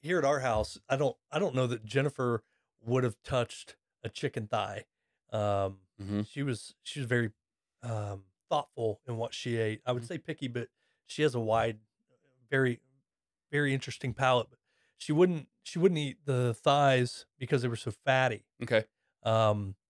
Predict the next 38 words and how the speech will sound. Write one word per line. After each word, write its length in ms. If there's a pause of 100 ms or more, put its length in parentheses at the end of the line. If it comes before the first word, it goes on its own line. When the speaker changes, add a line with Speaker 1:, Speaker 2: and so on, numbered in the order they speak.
(360)
Speaker 1:
but 100
I 80
started 440 (440)
doing 220
thighs 380
on, 260
on 120
the 60
grill, 480
and 240 (120)
Speaker 2:
Yeah. 260
Speaker 1:
uh, 220 (1160)
all 100
of 60
a 40
sudden 400
she 120
figured 260
out, 240 (400)
"Man, 120
that's 180
a 60
really 560 (100)
good, 280
Speaker 2:
It's 100
good. 260 (240)
Speaker 1:
that's 220
really 360
good." 420
Speaker 2:
Yeah. 240 (140)
Speaker 1:
Um, 260
Speaker 2:
Yeah. 140
Speaker 1:
I 100
like, 320
I 160
like 220
to 100
keep, 340